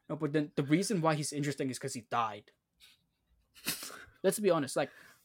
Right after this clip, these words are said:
Speaker 2: Okay, y-,
Speaker 1: back
Speaker 2: yeah,
Speaker 1: then,
Speaker 2: exactly. That the character arc,
Speaker 1: as when
Speaker 2: yeah.
Speaker 1: he was Robin, he was not that interesting. He
Speaker 2: Okay,
Speaker 1: was, like,
Speaker 2: yeah.
Speaker 1: a rehash of Dick Grayson,
Speaker 2: Yeah.
Speaker 1: but he's just edgy.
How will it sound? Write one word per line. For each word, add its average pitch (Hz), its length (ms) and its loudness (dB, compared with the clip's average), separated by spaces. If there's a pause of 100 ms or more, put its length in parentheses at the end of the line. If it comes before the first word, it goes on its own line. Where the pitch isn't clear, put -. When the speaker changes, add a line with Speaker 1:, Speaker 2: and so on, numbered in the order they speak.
Speaker 2:
Okay, 208 220 6
y-, - 120 -10
Speaker 1:
back 208 180 6
Speaker 2:
yeah, 180 120 10
Speaker 1:
then, 170 100 6
Speaker 2:
exactly. 135 320 6
That 110 180 0
the 117 140 -2
character - 300 0
arc, 110 140 2
Speaker 1:
as 165 180 2
when 165 120 6
Speaker 2:
yeah. 151 80 6
Speaker 1:
he 170 80 10
was 180 180 10
Robin, 160 480 4
he - 180 -2
was 165 220 2
not 139 280 0
that 123 200 -2 (320)
interesting. 131 320 -6
He 135 60 2
Speaker 2:
Okay, 160 100 8
Speaker 1:
was, 190 100 8
like, 175 100 6
Speaker 2:
yeah. 165 60 4
Speaker 1:
a 131 120 -2
rehash 151 480 2
of 135 200 -4 (140)
Dick 131 140 -2
Grayson, 123 320 6
Speaker 2:
Yeah. 113 120 0 (400)
Speaker 1:
but 135 100 -6
he's 135 120 -2
just 139 220 -8
edgy. 123 280 -6